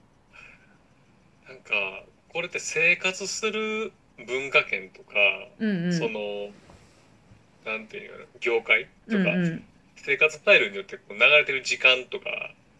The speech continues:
Speaker 1: の差って結構あると思ってて、
Speaker 2: うんうんうん。
Speaker 1: あの、例えば日本やったら、そのパターンの人が、今みたいなね、ユキコみたいな、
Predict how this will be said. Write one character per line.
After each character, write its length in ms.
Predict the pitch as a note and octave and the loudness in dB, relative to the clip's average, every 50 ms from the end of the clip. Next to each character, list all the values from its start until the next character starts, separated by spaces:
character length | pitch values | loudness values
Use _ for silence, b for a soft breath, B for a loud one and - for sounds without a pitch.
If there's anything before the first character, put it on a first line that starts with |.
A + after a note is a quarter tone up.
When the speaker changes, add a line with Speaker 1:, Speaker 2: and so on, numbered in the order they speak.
| _ _ - | _ _ -8
Speaker 1:
の 180 | A2+ G#2 G2 - _ _ _ - | -6 -6 -6 -8 _ _ _ -16
差 200 | - - - A#2+ | -14 -6 -4 -4
っ 80 | A2+ - | -4 -4
て 100 | - - | -10 -6
結 180 | - B2+ - - | -4 -4 -4 -4
構 80 | A2 G2+ F#2+ - - | -6 -8 -6 0 0
あ 60 | - | 0
る 100 | A2 G#2+ | 0 0
と 80 | - G2 | -4 -8
思 160 | F#2+ F#2+ F#2+ | -8 -8 -14
っ 40 | - | -18
て 120 | - - | -18 -14
て、 380 | - - - - - - - - | -10 -8 -8 -8 -8 -10 -12 -8
Speaker 2:
う 80 | - G3+ | -4 -2
ん 120 | G3 F#3+ | 0 0
う 40 | F#3 | 0
ん 40 | - | 0
う 40 | F3+ F3 F3 E3+ F3 E3+ E3+ E3 | 0 0 0 0 0 -2 -4 -4
ん。 100 | E3 E3+ - - _ - | -6 -10 -16 -20 _ -12
Speaker 1:
あ 120 | - - | -10 -10
の、 480 | G#2 G2+ G2 G2 G2 G2 G2 G2 G2 G2 _ _ - B2+ | -8 -8 -8 -8 -8 -10 -10 -10 -12 -14 _ _ -12 0
例 80 | - A3 | 0 0
え 20 | |
ば 100 | A3+ - | 0 0
日 140 | - A3 A#3 | -4 -4 -10
本 260 | - - - C#4+ A3 | -10 -8 -6 -4 -4
や 120 | B2+ G#2 F#2+ | -4 -4 -6
っ 40 | - _ - | -8 _ -2
た 100 | G#2+ G#2 | 0 0
ら、 320 | A2 A2 G#2+ - - - - _ _ _ | 2 0 -2 -6 -10 -12 -20 _ _ _
そ 240 | - - - - D3 D3 D3+ D#3+ E3 | -16 -14 -10 -6 -4 -2 -2 -2 -4
の 220 | E3+ F3+ F3+ - - | -2 -4 -4 -4 -4
パ 140 | - C#3+ C#3 | -6 -6 -4
タ 100 | - E3 E3+ | -2 0 0
ー 180 | E3+ D#3 C3+ | 0 0 0
ン 100 | A2+ G#2 | -2 -6
の 100 | G2+ G2 | -10 -10
人 220 | - - - A2 G2+ | -10 -10 -8 -8 -6
が、 200 | G2 F#2+ - - _ _ _ - | -6 -6 -8 -10 _ _ _ -16
今 180 | - A2+ A2 G#2+ | -8 -6 -6 -6
み 100 | A2 - | -4 -6
た 80 | - | -6
い 80 | G2+ G#2 | -6 -6
な 80 | G#2 | -10
ね、 160 | - - - - | -10 -10 -8 -4
ユ 140 | - A2+ - | -4 -4 -4
キ 80 | - | -4
コ 100 | - - F#2+ - | -8 -6 -8 -8
み 80 | F#2+ G2 | -8 -16
た 120 | - - | -16 -16
い 40 | G#2 | -14
な、 100 | G#2+ G#2+ | -14 -16